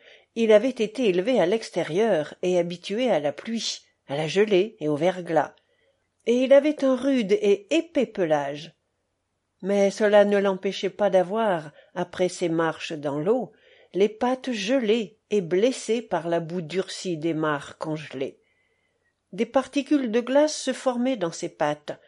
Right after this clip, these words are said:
et le faisaient cruellement souffrir. Certains hommes mettaient des bandages à leurs chiens, mais André Wins ne paraissait pas avoir le temps de faire cela.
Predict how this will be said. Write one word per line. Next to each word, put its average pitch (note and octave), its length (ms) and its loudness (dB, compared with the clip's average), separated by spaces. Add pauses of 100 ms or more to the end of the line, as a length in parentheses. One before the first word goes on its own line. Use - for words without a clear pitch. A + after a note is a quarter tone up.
(340)
et D#3+ 80 -4
le G#3 120 2
faisaient G3+ 340 -2
cruellement A3 520 -2
souffrir. F#3+ 680 -10 (1000)
Certains C4 560 0
hommes D4+ 340 4
mettaient B3 320 0
des A#3+ 140 -2
bandages G#3+ 680 2
à F3+ 120 0
leurs E3+ 180 -2
chiens, E3 400 -2 (800)
mais A3 220 6
André G3+ 340 2
Wins G#3+ 440 0
ne F#3+ 120 0
paraissait E3+ 460 0
pas F3+ 260 0
avoir D#3+ 260 -4
le D#3 120 -6
temps D3 200 -4
de D3+ 80 -6
faire D#3 240 -6
cela. D3 440 -6